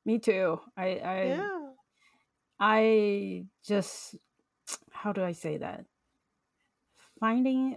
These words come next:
Speaker 1: a place to play, I think.
Speaker 2: <laughs>
Speaker 1: It, it's, it was hard for me. I can't have hobby that doesn't produce anything useful. <laughs> So,
Speaker 2: Very good.
Speaker 1: <laughs> so
Speaker 2: Very
Speaker 1: this is a very
Speaker 2: good.
Speaker 1: useful <laughs> hobby.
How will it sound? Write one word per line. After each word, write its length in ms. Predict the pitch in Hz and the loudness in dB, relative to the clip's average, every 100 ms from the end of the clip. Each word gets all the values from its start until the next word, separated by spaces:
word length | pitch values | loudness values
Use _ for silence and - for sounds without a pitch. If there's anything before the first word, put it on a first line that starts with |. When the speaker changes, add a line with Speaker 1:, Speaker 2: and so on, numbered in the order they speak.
| - | -6
Speaker 1:
a 100 | 185 | -8
place 500 | - 208 185 185 - | -4 -2 0 -2 -4
to 160 | - 165 | -10 -12
play, 560 | - 165 143 151 - | -6 -4 -4 -6 -10
I 80 | 165 | -12
think. 560 | - 190 156 - - _ _ _ _ 320 | -10 -8 -8 -10 -18 _ _ _ _ -6
Speaker 2:
<laughs> 880 | - 320 285 302 349 359 339 440 - | 2 4 4 2 2 2 0 -6 -6
Speaker 1:
It, 120 | 202 - | -6 -2
it's, 360 | 202 196 - | -4 -4 -10
it 240 | 208 214 208 | -6 -2 2
was 260 | 208 220 | 4 2
hard 240 | - 233 233 | 4 2 4
for 140 | 208 | -2
me. 120 | 175 185 | -2 -2
I 120 | 202 | -2
can't 360 | - 254 233 | 0 -2 0
have 320 | 226 254 220 202 - | 0 0 0 -4 -2
hobby 440 | 214 214 214 180 | 4 4 4 0
that 220 | 180 165 | -2 -2
doesn't 360 | 202 185 190 180 | -2 -2 -2 -4
produce 460 | - 165 175 180 190 | -4 -4 -4 -4 -4
anything 440 | 170 170 170 160 | -4 -4 -4 -4
useful. 580 | 160 160 - - 143 - _ - - | -4 -6 -8 -10 -10 -16 _ -20 -8
<laughs> 20 | |
So, 160 | - 262 | 2 4
Speaker 2:
Very 300 | 170 165 180 | 8 6 6
good. 920 | - 165 185 294 247 165 156 262 - _ | 0 0 2 0 0 -2 -2 -2 -2 _
Speaker 1:
<laughs> 140 | - - | -8 -4
so 320 | 180 202 226 | 0 2 2
Speaker 2:
Very 200 | 202 185 | -2 -2
Speaker 1:
this 180 | 254 262 185 | 2 4 4
is 180 | 220 226 | 4 6
a 100 | 214 | 6
very 300 | 233 233 214 | 6 8 6
Speaker 2:
good. 40 | |
Speaker 1:
useful 480 | 233 220 - 240 233 | 8 6 6 4 4
<laughs> 60 | - | 4
hobby. 580 | 247 262 - 339 - | 2 0 -4 -6 -6